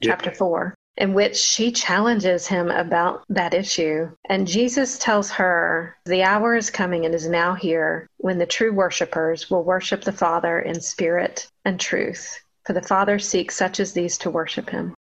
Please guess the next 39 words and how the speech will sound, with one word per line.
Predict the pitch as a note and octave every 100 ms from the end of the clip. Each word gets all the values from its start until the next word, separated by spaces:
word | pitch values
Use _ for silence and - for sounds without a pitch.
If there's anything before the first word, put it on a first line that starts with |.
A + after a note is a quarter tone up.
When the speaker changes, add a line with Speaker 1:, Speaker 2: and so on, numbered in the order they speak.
| _ _ -
Speaker 2:
Psalm | A#3 A3+
ninety-six | A3+ G3+ G3+ A3+ G3+
also | G3+ G3 G3+
says, | F#3 F#3 F3+
"Worship | F#3 F#3 - G3+
the | -
Lord | F#3 F3+ F3+ -
in | F3
the | E3
beauty | F3 F#3 G3+ G#3 G3+ -
of | F3+
holiness." | - E3 E3 - - -
Speaker 1:
Beauty. | C#3 _ _ -
Speaker 2:
Ultimately, | A3+ C4+ A#3 G#3+ A3
I | G#3 G#3+
don't | G3 A3 A3 -
think | - A#3 A#3
that | G3+ - -
God | G#3+ G#3+ G#3 -
cares | G3 G#3+ G#3
all | G#3+
that | A3+ G#3+
much | C4+ C#4 D#4
about | D4 D4 C#4+
our | D4
buildings. | D4 D4 D#4 E4 E4 - -
<laughs> | D#5+
I | B3
think | G3+ - D#4 B3+ B3+
that | A3+ -
Speaker 1:
You | - E3+
know, | A3
Speaker 2:
God | A3
Speaker 1:
I, | E3
Speaker 2:
cares | G#3+ G#3
Speaker 1:
I, |
Speaker 2:
about | F#3
our | E3 E3+
hearts. | G#3+ D#3+ - - -